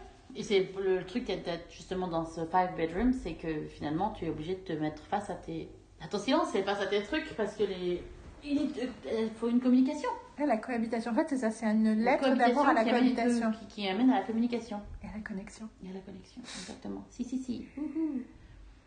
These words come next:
Speaker 2: Je sais pas s'il y aura une saison deux, euh,
Speaker 1: Je
Speaker 2: mais
Speaker 1: sais
Speaker 2: je
Speaker 1: pas,
Speaker 2: trouve
Speaker 1: c'est
Speaker 2: que la
Speaker 1: toujours
Speaker 2: série
Speaker 1: ça.
Speaker 2: se conclut, enfin, ça marche, ça tient.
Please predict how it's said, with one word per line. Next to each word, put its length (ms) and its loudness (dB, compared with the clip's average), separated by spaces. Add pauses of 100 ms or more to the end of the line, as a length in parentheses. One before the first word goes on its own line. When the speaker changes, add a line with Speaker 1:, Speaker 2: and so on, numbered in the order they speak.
(260)
Speaker 2:
Je 120 -6
sais 60 2
pas 100 8
s'il 120 2
y 20 6
aura 100 4
une 80 0
saison 260 2
deux, 220 6 (560)
euh, 460 2 (100)
Speaker 1:
Je 80 -6
Speaker 2:
mais 100 6
Speaker 1:
sais 40 4
Speaker 2:
je 60 -2
Speaker 1:
pas, 80 6
Speaker 2:
trouve 140 4
Speaker 1:
c'est 40 -6
Speaker 2:
que 80 2
la 120 6
Speaker 1:
toujours 120 -2
Speaker 2:
série 260 6
Speaker 1:
ça. 100 -2
Speaker 2:
se 40 -8
conclut, 360 2
enfin, 300 4 (320)
ça 160 6
marche, 260 0
ça 140 4
tient. 220 -2